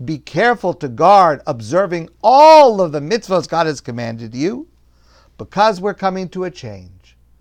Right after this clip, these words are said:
because we're coming to a new era. "Ki Hashem Elokecha maviacha el eretz tova," because God is now bringing you to a new land. This is the end of the forty years.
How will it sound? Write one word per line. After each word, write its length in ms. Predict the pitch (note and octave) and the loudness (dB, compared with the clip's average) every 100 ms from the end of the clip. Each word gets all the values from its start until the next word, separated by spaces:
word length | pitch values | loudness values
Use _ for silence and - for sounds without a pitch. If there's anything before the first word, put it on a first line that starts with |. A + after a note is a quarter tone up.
| _ _ _ | _ _ _
because 320 | - A#2 D#3 C3+ | -18 -10 -10 -10
we're 80 | |
coming 320 | C3+ F3+ F#3 F#3 | -10 -8 -8 -10
to 160 | D#3+ | -6
a 60 | C#3+ | -6
new 180 | D#3+ F3 | -6 -6
era. 320 | D3+ C#3+ G2 _ _ _ _ _ _ _ _ _ _ | -6 -8 -8 _ _ _ _ _ _ _ _ _ _
"Ki 140 | - A3 | -4 2
Hashem 420 | F3+ E3 B3+ C#4 | 2 2 -2 -2
Elokecha 540 | C4+ A#3 - B3 A3 | 0 0 0 0 0
maviacha 500 | G#3+ G#3 F#3 B3+ A#3+ | 0 -2 0 -2 2
el 200 | A3+ G#3+ | 4 4
eretz 380 | G#3 A#3 A3+ - | 6 4 2 -2
tova," 480 | A#3 C4+ A3+ D3+ G2+ _ _ _ - | 2 2 2 -2 -6 _ _ _ -12
because 320 | G#3 A3+ F3 | -4 -4 -2
God 300 | F#3+ A3 A#3 | 0 2 2
is 140 | A#3+ F3+ | 0 -2
now 220 | G#3+ A3 | -2 -2
bringing 480 | E3+ A3+ B3+ A3+ G#3+ | -4 -6 -6 -6 -6
you 120 | G#3+ | -8
to 200 | - G3 | -6 -6
a 60 | |
new 200 | G3 G#3 | -6 -6
land. 340 | G3+ A#3 A3 C#3+ | -2 -2 -2 -4
This 180 | C3+ C3+ | -8 -10
is 80 | |
the 120 | A#2+ C3+ | -8 -8
end 140 | D3 | -8
of 80 | D#3 | -10
the 60 | D#3 | -6
forty 280 | F3 F3 F#3 | -6 -6 -8
years. 440 | A#3+ - - | -8 -10 -12